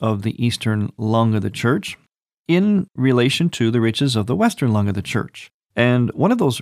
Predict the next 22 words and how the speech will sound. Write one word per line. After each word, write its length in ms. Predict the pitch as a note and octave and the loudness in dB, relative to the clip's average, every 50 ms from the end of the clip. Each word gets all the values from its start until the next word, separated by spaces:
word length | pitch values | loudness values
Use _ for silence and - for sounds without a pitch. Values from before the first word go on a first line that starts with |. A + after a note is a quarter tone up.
| - | -4
riches 600 | - A2+ C3 B2+ - - F#2 G2 G2+ G#2 - - - _ - | -2 0 0 0 0 -2 -2 -2 -2 -2 -6 -8 -10 _ 0
is 200 | C3+ C3 A2 A#2 | 2 2 2 2
what 120 | B2 B2+ | 2 4
I 60 | C3 | 4
refer 340 | C3+ C3+ C3+ B2+ - - G#3+ | 4 4 2 2 0 -2 -2
to 200 | F#3 - A2 - | 0 0 0 0
as 180 | - A#2+ A#2 G#2 | 2 0 0 0
the 220 | G#2+ A2+ A2+ A2 | 0 0 0 0
sacramental 1000 | G2 - - - B2 C3 C3 - C3+ B2 A2+ A2+ A2 G#2 - - A2 G#2+ G#2+ G#2 | -2 -2 -2 0 0 0 0 2 2 2 2 4 2 0 0 0 -2 -2 -2 -4
worldview. 1400 | - G#2+ G2+ A2 A#2+ A#2+ B2 A#2+ A#2 A#2 G#2+ G#2+ - _ _ - G2+ F#2+ F#2+ G2 G#2 A2+ A2+ G#2+ G2 - - - A2+ - _ _ _ - | -6 -6 -2 0 2 2 2 2 2 2 0 -4 -8 _ _ -12 -12 -8 -6 -2 0 2 2 2 0 -2 -4 -6 -10 -14 _ _ _ -2
In 100 | A2+ C3+ | 0 0
other 180 | E3 F3 E3 | 2 2 2
words, 440 | C#3+ C#3 C3+ C3 C3 B2+ A#2+ A#2 - - | 4 4 4 4 4 2 2 -2 -6 -4
we 260 | B2+ A#2+ C3+ E3+ F3 | -2 2 2 4 4
look 320 | E3 F#3 A3+ A#3+ - - | 6 4 4 2 -2 -8
through 560 | - - - B2+ A#2+ A2+ A#2 A#2 A#2 A#2 - - _ _ _ - | -16 -6 -2 0 2 2 2 2 2 0 0 -4 _ _ _ -6
a 140 | - A#2 A2+ G#2+ | -4 -2 -2 -2
prism 760 | - - - - F#3 G#3 G#3+ C#3+ A2+ G#2+ G#2 G2+ G#2+ A2+ G#2 - _ _ _ _ | -4 -10 -6 0 2 2 2 2 2 2 2 2 2 0 -2 -4 _ _ _ _
that 200 | - A#2 B2 - | -4 -2 -2 0
is 360 | - A#2+ A#2+ A#2 A2+ G#2+ G2 - _ _ _ - | 0 0 2 2 0 0 -2 -6 _ _ _ 0
based 260 | E3 F#3+ G3+ - - | 0 2 2 0 -2
upon 440 | F3 - - B2 A#2+ A#2+ A#2+ A#2 | -4 -2 0 2 4 4 4 2